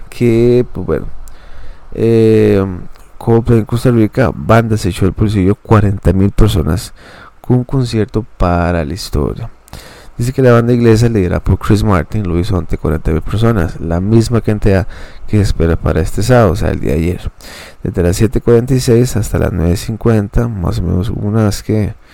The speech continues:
unas tres horas, digamos. Em, recordemos que Coldplay es una banda que tuvo su hit del dos mil cuatro al dos mil diez. Fue, es una banda británica,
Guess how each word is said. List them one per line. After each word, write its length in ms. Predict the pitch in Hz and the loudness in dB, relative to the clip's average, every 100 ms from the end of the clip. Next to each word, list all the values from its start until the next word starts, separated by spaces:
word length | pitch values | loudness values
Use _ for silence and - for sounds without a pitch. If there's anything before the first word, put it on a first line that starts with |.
| - - - - - - | -20 -20 -20 -20 -18 -6
unas 240 | 165 139 | -4 -4
tres 260 | - 110 98 | -4 -4 -4
horas, 260 | - - | -6 -6
digamos. 540 | 92 78 - - - - - - - - - - | -8 -6 -8 -12 -20 -20 -20 -20 -20 -20 -20 -12
Em, 720 | - 113 110 107 104 101 98 95 - - - | -2 2 2 2 0 -2 -4 -8 -12 -14 -4
recordemos 540 | 120 110 110 117 135 | 0 2 4 6 6
que 140 | 117 101 | 4 2
Coldplay 640 | - 113 107 123 120 127 127 - - | 4 4 6 6 4 4 -2 -6 -4
es 140 | 107 | -2
una 180 | 107 110 | 0 2
banda 320 | 104 107 117 | 2 2 0
que 140 | - | 0
tuvo 320 | 98 - 107 110 | -4 0 0 2
su 160 | 117 | 0
hit 240 | 110 104 101 - | 2 2 0 -2
del 140 | 98 95 | -2 -2
dos 160 | - | -4
mil 180 | 101 101 | -4 -4
cuatro 420 | - 110 101 - | 0 2 2 0
al 60 | 98 | 0
dos 120 | 98 | 0
mil 220 | 92 101 | -2 -2
diez. 560 | 101 104 107 - - - _ - - - - - - | 2 2 2 -2 -12 -16 _ -20 -20 -20 -20 -20 -12
Fue, 680 | - 101 98 95 104 113 | -4 0 2 4 4 6
es 120 | 101 - | 4 0
una 120 | 87 | 0
banda 200 | 90 85 | 0 0
británica, 800 | 90 - 101 101 113 - 135 | -2 0 2 2 0 -2 -2